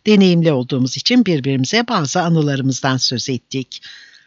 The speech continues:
Sonunda odanın kapısı açıldı ve doktor ve peşinde Limple göründü.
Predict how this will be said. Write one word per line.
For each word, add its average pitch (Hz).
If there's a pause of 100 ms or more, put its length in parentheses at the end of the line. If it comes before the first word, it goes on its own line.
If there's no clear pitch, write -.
(300)
Sonunda 277
odanın 202
kapısı -
açıldı 151
ve 139
doktor 185
ve 139
peşinde 196
Limple 156
göründü. 135